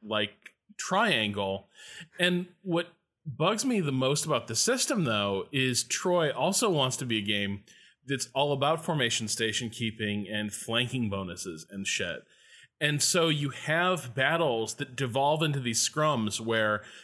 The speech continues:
units will be fighting somebody, they will rout, your unit will try to chase those guys in that circle through a melee, through units who are still fighting,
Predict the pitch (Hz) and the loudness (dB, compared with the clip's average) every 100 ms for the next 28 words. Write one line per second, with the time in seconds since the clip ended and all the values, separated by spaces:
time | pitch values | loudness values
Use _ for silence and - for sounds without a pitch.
0 | - - 147 165 165 - 135 123 127 151 | -18 -2 2 2 0 -2 -2 -4 -4 2
1 | 147 139 143 117 104 98 98 101 _ - | 2 2 0 0 0 0 -2 -4 _ -6
2 | 135 131 113 107 131 120 101 - - _ | -2 0 -2 0 2 2 0 -6 -14 _
3 | _ _ 151 147 135 143 160 156 139 - | _ _ -2 0 2 2 2 2 -2 -2
4 | 156 143 135 - 160 147 165 135 - 120 | 2 2 2 0 2 2 2 0 0 0
5 | 110 110 110 - - 147 160 135 120 - | 2 0 -2 -6 -2 0 2 2 2 0
6 | 147 139 120 104 - 143 143 120 127 131 | 0 0 -2 -4 -4 -2 0 2 2 2
7 | 107 95 98 - - 135 135 127 123 127 | 0 0 -2 -6 -4 -2 0 0 0 -2
8 | 117 123 110 127 123 113 95 | -2 -2 -2 0 2 2 0